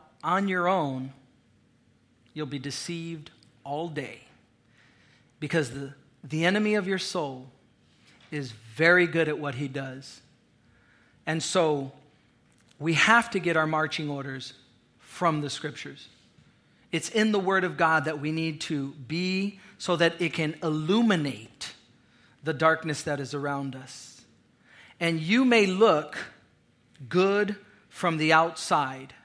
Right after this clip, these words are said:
You may look like you have it all together and figured out. But if you are not conducting your life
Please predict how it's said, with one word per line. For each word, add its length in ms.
You 180
may 200
look 380
like 300
you 140
have 440
it 140
all 200
together 720
and 160
figured 420
out. 280
But 180
if 140
you 160
are 80
not 360
conducting 600
your 120
life 380